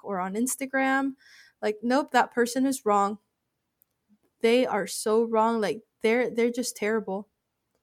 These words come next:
Like, what kind of person are they to, like, if they're posting that, they must be a horrible person. Right? We're good at that. We're good at having opinions and believing that our opinions are right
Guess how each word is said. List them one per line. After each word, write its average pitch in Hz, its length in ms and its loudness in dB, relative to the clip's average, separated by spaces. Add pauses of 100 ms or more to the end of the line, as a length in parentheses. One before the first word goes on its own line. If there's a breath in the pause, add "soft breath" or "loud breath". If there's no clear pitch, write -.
Like, 220 100 -2
what 302 200 -2
kind 285 200 -2
of 190 120 -6
person 233 400 -2
are 208 260 0
they 196 160 -2
to, 190 200 -4 (380 soft breath)
like, 208 200 -6
if 208 180 -4
they're 269 160 0
posting 269 540 -2
that, 277 220 2
they 240 120 2
must 226 340 -4
be 202 320 -2
a 208 60 -8
horrible 202 380 -4
person. 190 600 -10 (1600)
Right? 233 380 0
We're 294 220 -4
good 302 180 2
at 392 200 4
that. 185 200 2
We're 214 140 0
good 233 180 2
at 233 140 4
having 214 340 0
opinions 349 840 0 (460 loud breath)
and 208 360 -2
believing 214 640 -2 (220 loud breath)
that 185 300 2
our 233 220 4
opinions 208 560 -2
are 175 160 -4
right 269 380 2